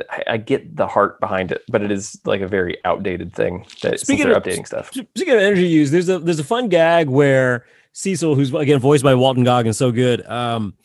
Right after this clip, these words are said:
Speaker 2: he has the ability to teleport wherever he wants and wherever he feels like it at the expense of five million dollars to the American taxpayer.
Speaker 1: Every single time. Yeah,
Speaker 2: And he
Speaker 1: it's,
Speaker 2: doesn't give a
Speaker 1: it's,
Speaker 2: shit.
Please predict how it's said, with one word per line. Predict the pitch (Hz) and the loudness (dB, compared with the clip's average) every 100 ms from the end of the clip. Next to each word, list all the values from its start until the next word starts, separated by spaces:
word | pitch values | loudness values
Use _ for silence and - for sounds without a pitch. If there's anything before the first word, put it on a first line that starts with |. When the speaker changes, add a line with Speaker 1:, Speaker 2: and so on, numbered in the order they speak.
| _ _ _ _ _ | _ _ _ _ _
Speaker 2:
he | 185 | 0
has | 165 196 214 | 2 2 2
the | 196 208 | 0 0
ability | 156 175 175 165 156 | 2 0 2 4 2
to | 143 110 | 0 -6
teleport | - - 220 151 98 104 90 85 | -12 -10 -4 -4 -4 -8 -10 -10
wherever | 117 123 151 160 | -4 -2 0 2
he | 160 | 2
wants | 131 117 113 92 | 0 0 -2 -4
and | 104 | -2
wherever | 120 131 | 0 2
he | 123 | 0
feels | - 147 131 | -2 -2 -2
like | 113 101 | -2 -4
it | 101 - _ _ _ _ - | -6 -8 _ _ _ _ -4
at | 156 | 0
the | 160 | 2
expense | 127 - - 185 | 0 -2 -2 -2
of | 165 | -2
five | - - 143 160 160 247 | -4 0 4 4 4 6
million | 208 156 160 | 6 6 4
dollars | 127 139 135 127 113 | 2 2 2 2 0
to | 131 | 0
the | 123 | 0
American | 120 143 120 | 0 -2 -4
taxpayer. | 113 123 113 _ 98 | -6 -6 -6 _ 0
Speaker 1:
Every | 110 113 110 113 | 2 4 2 2
single | 110 101 | 0 -2
time. | 101 90 90 - | 0 -2 -2 0
Yeah, | 110 95 | 4 6
Speaker 2:
And | |
he | 202 | 6
Speaker 1:
it's, | 214 | 6
Speaker 2:
doesn't | 220 214 | 6 4
give | 131 165 | 4 2
a | |
Speaker 1:
it's, | 143 - | -2 -4
Speaker 2:
shit. | - - - | -10 -12 -14